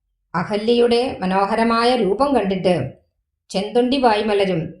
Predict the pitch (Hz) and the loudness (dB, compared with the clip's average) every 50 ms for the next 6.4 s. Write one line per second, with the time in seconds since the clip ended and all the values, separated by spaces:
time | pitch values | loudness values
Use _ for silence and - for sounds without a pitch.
0 | _ _ - - 190 185 185 208 208 202 233 220 220 208 214 220 214 220 220 226 | _ _ -6 -4 -4 -2 -2 -2 -2 -2 -2 -2 0 -2 0 0 0 0 0 -2
1 | 226 226 247 214 208 208 208 208 202 - 208 185 185 196 190 190 190 196 208 - | -2 -2 -2 -2 -2 -2 -4 -4 -4 -2 -2 0 2 2 2 2 2 0 -2 -4
2 | - - - 175 196 196 196 208 208 208 208 214 208 208 208 214 214 214 - 196 | -8 -10 -8 -2 0 0 0 0 0 -2 -2 -2 -4 -4 -4 -6 -8 -8 -8 -6
3 | 185 196 196 196 208 220 214 208 214 220 247 247 - - 220 190 185 190 208 220 | -4 -2 0 0 0 0 0 0 0 0 -2 -4 -6 -4 -2 -2 0 0 0 0
4 | 220 196 170 165 165 - - _ _ _ _ _ _ _ _ _ _ _ _ _ | 0 0 0 -2 -4 -8 -12 _ _ _ _ _ _ _ _ _ _ _ _ _
5 | _ _ _ _ _ _ _ _ _ - 208 208 202 208 220 247 247 240 240 233 | _ _ _ _ _ _ _ _ _ -10 -6 -6 -4 -2 0 2 2 2 2 0
6 | 220 226 220 214 220 233 277 - | 0 0 0 -2 -2 -4 -8 -12